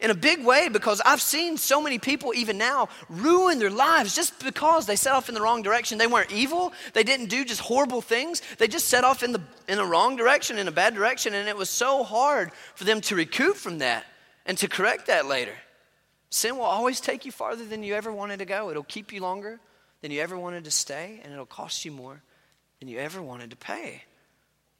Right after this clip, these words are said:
So if there's a young girl here, if there's a teenage girl who, who's had sex with her boyfriend because he's convinced her that he really loved her, but she didn't know she was just gonna feel this wave after wave after wave of guilt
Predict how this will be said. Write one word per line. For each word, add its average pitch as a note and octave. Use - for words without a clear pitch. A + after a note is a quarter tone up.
So -
if F3+
there's G3+
a F#3+
young F#3
girl G3
here, D#3
if D#3+
there's E3+
a D#3+
teenage F3+
girl F#3
who, D#3+
who's E3
had E3+
sex -
with E3
her F3
boyfriend D#3
because D#3+
he's D#3
convinced D3+
her D3
that C#3+
he C#3+
really C#4
loved A#3
her, D#3+
but F#3
she G3
didn't G3+
know G#3+
she G3+
was F3
just F3
gonna E3+
feel A3+
this F3
wave G3
after D#3+
wave G3
after D#3+
wave F#3+
of C3+
guilt B3